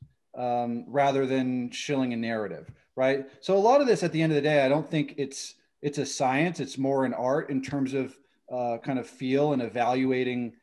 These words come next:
uh, people and, and, and projects. But, um, you can certainly, you know, talk to the founder and get a feel for how they think about the world, and, and also,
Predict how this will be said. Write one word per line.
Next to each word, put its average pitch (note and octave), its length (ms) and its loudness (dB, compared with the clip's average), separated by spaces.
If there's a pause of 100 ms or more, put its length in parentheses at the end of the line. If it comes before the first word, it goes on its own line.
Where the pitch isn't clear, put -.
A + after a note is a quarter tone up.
(320)
uh, A2 200 -4
people D3 760 2
and, A#2+ 420 -4 (280)
and, B2+ 260 -8
and B2+ 180 -8
projects. D3 600 -2 (320)
But, C#3+ 340 4 (280)
um, C3 500 0
you D3+ 100 -6
can D#3+ 140 -2
certainly, E3 760 2 (300)
you C3+ 180 -6
know, A#2 280 -4 (380)
talk E3 320 0
to D#3 100 0
the C3 100 -2
founder B2+ 420 -4
and A#2 120 -4
get C3 140 -2
a B2+ 40 -8
feel C3 340 -2
for A#2+ 440 -6
how C#3+ 200 0
they C3+ 160 2
think C3+ 300 -2
about A#2+ 400 -2 (280)
the B2 80 -8
world, B2+ 560 4
and, B2 300 -2
and C#3 140 -2
also, C#3+ 500 0